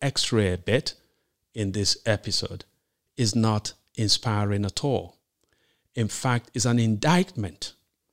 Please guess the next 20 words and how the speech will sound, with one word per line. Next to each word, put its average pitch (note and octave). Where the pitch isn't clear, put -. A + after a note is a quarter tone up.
on G#2+
the G#2
political, A#2
uh, G#2+
information, C#3+
the -
political, B2
uh, G#2+
education A#2+
of G2
those B2
who G#2
went C3
to, A2+
as A2
it F#2+
were, G#2
orchestrate C3+
this A2
recruitment A2